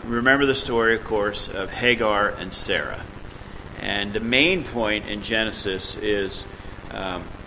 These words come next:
Abraham does not trust in the Lord. Right? He takes Hagar as his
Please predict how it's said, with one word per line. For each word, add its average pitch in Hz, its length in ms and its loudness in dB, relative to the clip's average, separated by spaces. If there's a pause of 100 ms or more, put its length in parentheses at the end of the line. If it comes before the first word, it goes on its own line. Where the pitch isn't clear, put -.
Abraham 120 640 6
does 104 220 -4
not 120 320 0
trust - 600 0
in 107 100 -6
the 95 80 -6
Lord. 90 360 -4 (1000)
Right? 101 280 -2
He 92 80 -8
takes 110 360 0
Hagar 95 540 0
as 90 320 -4
his 92 340 -4